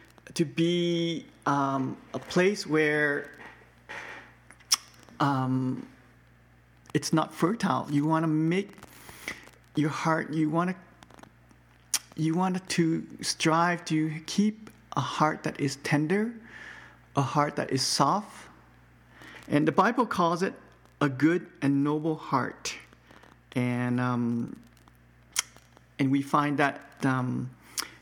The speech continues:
in Luke chapter eight, um,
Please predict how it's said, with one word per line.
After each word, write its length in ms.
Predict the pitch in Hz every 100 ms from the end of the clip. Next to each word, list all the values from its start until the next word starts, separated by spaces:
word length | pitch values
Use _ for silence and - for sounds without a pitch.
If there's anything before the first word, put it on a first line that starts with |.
| -
in 160 | 151 151
Luke 340 | 202 233 - - - -
chapter 300 | - 156 -
eight, 400 | - 143 - - - - _ _ _ - - _ -
um, 760 | 127 127 127 123 123 120 120